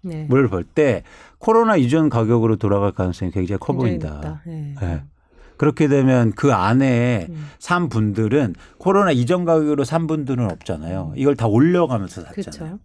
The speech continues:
Speaker 1: 음.
Speaker 2: 이런 분들이 사실은 굉장히 고통을 받을 수 있다는
Speaker 1: 음.
Speaker 2: 거죠.
Speaker 1: 음.
Speaker 2: 그리고 금리가 올라갈 수 있으니까.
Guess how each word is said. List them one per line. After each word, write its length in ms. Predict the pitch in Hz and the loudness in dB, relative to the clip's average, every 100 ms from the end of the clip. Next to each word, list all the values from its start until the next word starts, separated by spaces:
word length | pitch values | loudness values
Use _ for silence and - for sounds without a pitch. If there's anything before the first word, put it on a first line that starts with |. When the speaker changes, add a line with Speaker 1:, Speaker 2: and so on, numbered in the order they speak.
| 156 | -14
Speaker 1:
음. 280 | 139 139 139 - | -14 -14 -10 -2
Speaker 2:
이런 320 | 151 190 175 | 2 2 2
분들이 440 | 156 147 143 135 | 0 0 0 2
사실은 360 | 127 120 127 120 | 0 -2 -4 -2
굉장히 320 | 117 107 123 | -2 0 -2
고통을 460 | 120 120 - 151 117 | -2 -6 -4 -4 -2
받을 200 | 92 90 | -4 -8
수 180 | - | -14
있다는 380 | 87 80 76 85 | -14 -12 -10 -10
Speaker 1:
음. 80 | 71 | -10
Speaker 2:
거죠. 200 | 73 - _ | -16 -20 _
Speaker 1:
음. 260 | 156 131 131 - _ | -16 -14 -16 -18 _
Speaker 2:
그리고 440 | - 123 120 113 107 | 2 4 4 2 2
금리가 400 | 120 131 131 110 | 2 4 4 2
올라갈 380 | 92 95 90 | 0 0 -2
수 100 | - | -6
있으니까. 600 | 80 - 71 67 - 80 | -10 -10 -12 -12 -14 -14